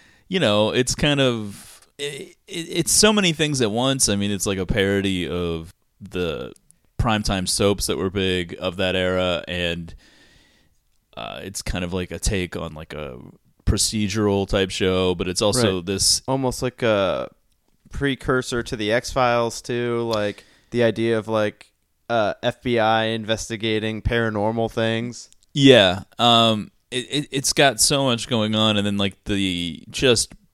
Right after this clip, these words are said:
Speaker 1: truly bizarre, uh, almost science fiction, supernatural stuff mixed in with kind of that certain kind of take on things that, like,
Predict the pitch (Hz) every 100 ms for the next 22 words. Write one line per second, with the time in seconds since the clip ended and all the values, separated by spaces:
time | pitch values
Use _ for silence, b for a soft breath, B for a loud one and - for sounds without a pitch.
0 | _ - - 151 135 107 107 110 101 98
1 | 95 95 - 87 85 80 64 - 90 107
2 | 95 - 101 95 90 - 98 - 101 90
3 | 87 - - 90 95 101 - 95 - 101
4 | 90 87 - - - _ _ 95 95 90
5 | - 95 92 90 87 - 92 87 82 87
6 | 82 76 - b b b b b b b
7 | - - - 117 62 107 104 110 98 92
8 | 87 87 - - 98 92 90 87 90 87
9 | 90 90 - 76 76